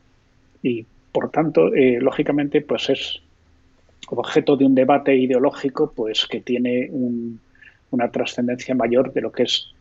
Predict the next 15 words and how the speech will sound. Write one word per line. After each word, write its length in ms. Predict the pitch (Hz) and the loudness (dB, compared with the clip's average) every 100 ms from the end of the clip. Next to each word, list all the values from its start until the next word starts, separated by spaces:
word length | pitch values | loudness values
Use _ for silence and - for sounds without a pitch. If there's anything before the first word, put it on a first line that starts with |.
| - | -10
la 100 | - | -6
simple 380 | - 127 123 120 | -2 -2 0 -2
idea 320 | 117 113 117 | 0 0 -2
de 360 | 117 117 113 113 | -2 -2 0 0
los 200 | 110 - | -2 -2
conciertos, 640 | - 110 139 131 - - | -4 2 2 2 0 -4
porque 260 | 120 - 120 | -4 -4 -4
repito 460 | 117 - 147 151 | -2 -2 0 0
que 320 | - 127 117 - - _ _ - - - - - | 2 2 2 -2 -18 _ _ -20 -20 -20 -8 -2
es 160 | - | 2
algo 220 | 143 139 | 6 6
habitual 340 | 131 127 135 127 | 6 4 4 2
en 140 | 123 | 2
toda 180 | 117 113 | 0 0
Europa. 460 | 107 101 - - | -2 -6 -8 -12